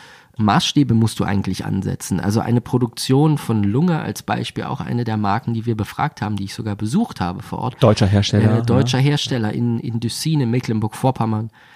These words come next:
Speaker 1: Ähm, wunderschönes Gebäude, ein ehemaliger Milchhof, den sie umfunktioniert haben.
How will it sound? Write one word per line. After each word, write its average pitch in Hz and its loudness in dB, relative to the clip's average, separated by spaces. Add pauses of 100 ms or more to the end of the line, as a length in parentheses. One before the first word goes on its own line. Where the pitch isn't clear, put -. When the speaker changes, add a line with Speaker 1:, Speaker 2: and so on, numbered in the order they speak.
(260)
Speaker 1:
Ähm, 107 -6
wunderschönes 151 2
Gebäude, 131 4
ein 104 0
ehemaliger 131 0
Milchhof, 127 2
den 113 -2
sie 120 -2
umfunktioniert 123 0
haben. 101 2